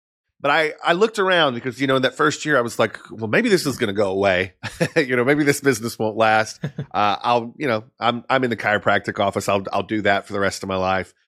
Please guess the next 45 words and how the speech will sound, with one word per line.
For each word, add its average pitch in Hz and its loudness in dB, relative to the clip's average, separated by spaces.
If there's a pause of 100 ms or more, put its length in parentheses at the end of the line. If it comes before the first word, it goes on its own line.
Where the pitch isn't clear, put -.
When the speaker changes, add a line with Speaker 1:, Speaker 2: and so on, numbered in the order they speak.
(260)
Speaker 1:
Um, 92 -2 (140)
but 104 -6
this 151 0
business 139 -4
is 120 -6
cool, 165 0
and 135 4
I'd 117 0
like 180 -2
for 175 -8
it - -10
to 120 -8
not 107 -2
go 110 -4
away 113 2
'cause 139 -8
I 123 2
really 151 -2
enjoy 131 0
this 107 -6
online 95 -4
business 98 -8
stuff. 104 -6 (400)
What 135 0
are 214 4
the 220 -4
people 170 0
that 131 0
are 123 2
doing 117 2
significantly 110 -2
better 104 2
than 98 -6
me 95 0 (420)
doing 101 -6
differently? - -14 (300)
Speaker 2:
Hmm. 123 -12
Speaker 1:
And 123 -2
so 135 2 (400)
first 180 -2
year, 135 -2 (140)
I 123 2
had 120 -2
banked 117 -6
about, 104 0